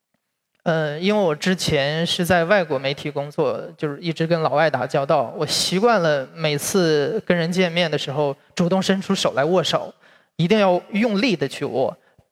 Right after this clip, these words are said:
表达我的热情。那考拉当时看到的时候，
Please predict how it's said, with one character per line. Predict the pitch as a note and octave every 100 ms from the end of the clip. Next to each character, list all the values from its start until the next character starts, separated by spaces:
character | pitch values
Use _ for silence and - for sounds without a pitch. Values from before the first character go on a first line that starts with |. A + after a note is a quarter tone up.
| -
表 | D#3 C3+
达 | D#3
我 | F3
的 | C#3+
热 | E3 A#3 D3+
情。 | - C#3+ - _ _ _ _ _ _ _ _ _ -
那 | - -
考 | -
拉 | D#3+ A3
当 | C4 B3+
时 | G#3+
看 | - A#3
到 | G3+
的 | F3+ E3
时 | D#3+
候， | D#3 D#3